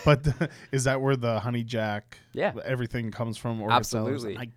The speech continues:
Speaker 1: guarantee I've been told that and knew that and just completely forgot it.
Speaker 2: Well, it's this great
Speaker 1: <laughs>
Speaker 2: little, it's a, this great little, like, working collaboration, because essentially to us, if we don't wanna go through the process of distilling it, we don't wanna get a distilling license, all that kind of stuff,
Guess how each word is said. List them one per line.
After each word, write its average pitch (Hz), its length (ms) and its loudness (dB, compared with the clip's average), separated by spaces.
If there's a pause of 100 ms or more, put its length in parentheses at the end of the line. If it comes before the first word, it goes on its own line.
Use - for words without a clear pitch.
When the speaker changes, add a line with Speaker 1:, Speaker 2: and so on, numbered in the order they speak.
Speaker 1:
guarantee 117 520 -6
I've 92 260 -12
been 95 200 -12
told 98 320 -12
that 95 220 -12
and 98 180 -6
knew 98 160 -6
that 98 280 -10
and 92 80 -10
just 90 200 -12
completely 87 400 -12
forgot 85 360 -14
it. - 160 -16
Speaker 2:
Well, 156 140 2
it's - 140 2
this 185 240 -2
great 190 280 6
Speaker 1:
<laughs> - 0 -
Speaker 2:
little, 170 540 4
it's 156 160 0
a, 175 80 2
this 165 300 -4
great 165 300 0
little, 170 160 -2
like, 120 180 -2
working 139 340 -4
collaboration, 131 720 -2
because 120 320 -4
essentially 123 760 -2
to - 200 -8
us, 156 460 2
if 123 180 -6
we 131 120 -2
don't 120 340 0
wanna 123 160 -2
go 120 140 -2
through 113 160 -8
the 107 80 -8
process 104 440 -4
of 92 80 -12
distilling 123 520 -6
it, 110 260 -4
we 104 140 -10
don't 95 160 -8
wanna 95 160 -12
get 92 140 -14
a - 20 -20
distilling 143 340 -10
license, 117 240 -6
all 107 80 -2
that 104 80 -4
kind 110 80 -12
of 107 60 -12
stuff, 120 160 -2